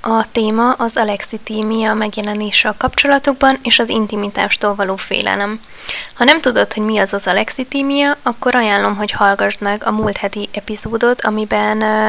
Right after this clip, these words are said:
erről volt szó, arról, hogy mik a jellemzői, illetve hogy mitől alakulhat ki,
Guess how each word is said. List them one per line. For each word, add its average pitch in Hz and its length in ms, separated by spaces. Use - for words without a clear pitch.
erről 208 360
volt 196 260
szó, 285 340
arról, 214 280
hogy 202 160
mik 208 240
a 185 40
jellemzői, 226 920
illetve 208 800
hogy 208 480
mitől 214 440
alakulhat 202 680
ki, 302 260